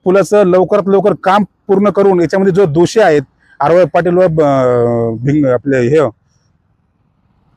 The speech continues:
बारभाई, मिलिंद बारभाई यांच्यावर कडक कारवाई करून निलंब-, बारभाई निलंबित झाले आहेत, पण आर वाय पाटला पहिलं निलंबन करा. दोन दोन पूल तुमचे विजय आगाव म्हणून याच्यात कोणतरी आपले, म, अ, अधिकारी आहेत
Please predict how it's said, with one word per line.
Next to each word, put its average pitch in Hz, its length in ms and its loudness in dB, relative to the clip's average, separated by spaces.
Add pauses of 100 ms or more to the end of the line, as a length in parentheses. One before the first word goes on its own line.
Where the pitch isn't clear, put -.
(160)
बारभाई, 165 400 2
मिलिंद 180 280 0
बारभाई 151 260 2
यांच्यावर 160 560 -4 (100)
कडक 190 220 2
कारवाई 196 220 2
करून 190 260 0
निलंब-, 175 320 0
बारभाई 160 300 0
निलंबित 190 320 0
झाले 170 220 0
आहेत, 165 100 -2
पण - 100 -2
आर 160 120 0
वाय 190 100 2
पाटला 196 320 -2
पहिलं 208 180 2
निलंबन 202 300 0
करा. 151 200 -2 (380)
दोन 180 300 0
दोन 214 260 2
पूल 190 220 2 (280)
तुमचे 175 260 0
विजय 185 480 0 (580)
आगाव 165 260 2
म्हणून 190 140 0
याच्यात 190 400 -2
कोणतरी 180 280 -2
आपले, 170 320 0
म, 147 200 0
अ, 123 720 -2
अधिकारी 170 300 0
आहेत 143 80 0